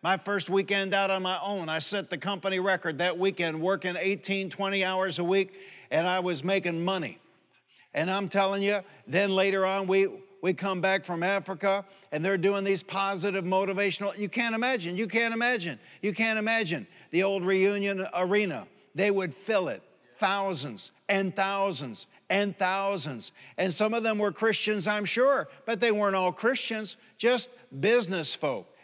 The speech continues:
You know what I'm saying? People out here selling real estate, people in various kinds of lines of work, but they wanted to come and hear about having a, a positive mental attitude. That's all gone.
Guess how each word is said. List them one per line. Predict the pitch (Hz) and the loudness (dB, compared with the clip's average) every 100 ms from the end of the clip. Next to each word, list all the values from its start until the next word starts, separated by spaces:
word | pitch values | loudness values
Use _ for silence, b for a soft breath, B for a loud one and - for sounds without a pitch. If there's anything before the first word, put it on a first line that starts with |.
| b | b
You | 165 | 0
know | 208 | 2
what | 226 226 | 2 2
I'm | 226 | 0
saying? | 180 240 220 175 | 0 2 2 0
People | 214 240 226 | 0 0 2
out | 226 226 | 2 4
here | 214 226 | 4 2
selling | - 226 220 226 | 2 0 0 2
real | 220 233 | 2 2
estate, | 226 - 226 226 220 B B - | 0 0 2 2 0 B B 0
people | 220 185 226 220 220 | 2 2 2 2 0
in | 196 202 190 180 | 0 0 0 2
various | 214 226 226 - | 4 4 2 0
kinds | 220 220 220 | 0 0 0
of | 202 202 | 2 2
lines | 208 220 202 | 0 0 2
of | 202 | 4
work, | 220 220 B B B 190 | 4 0 B B B 0
but | 214 - 156 | 0 0 0
they | 202 | 2
wanted | 196 220 233 220 | 2 2 0 0
to | 208 | 0
come | - 220 220 | 0 0 0
and | 214 | 0
hear | 190 226 220 | 2 4 4
about | 208 214 214 190 | 2 2 2 0
having | 208 214 220 208 | 2 2 0 2
a, | 185 170 B B | 2 0 B B
a | - | 0
positive | - - 262 233 226 185 214 220 202 | 0 -2 -2 0 2 2 2 2 2
mental | 196 214 214 214 220 | 0 0 0 2 4
attitude. | 220 220 196 202 165 110 B | 4 2 2 0 0 -2 B
That's | 220 254 285 | -2 0 0
all | 285 | 0
gone. | 240 247 247 | 0 -2 -2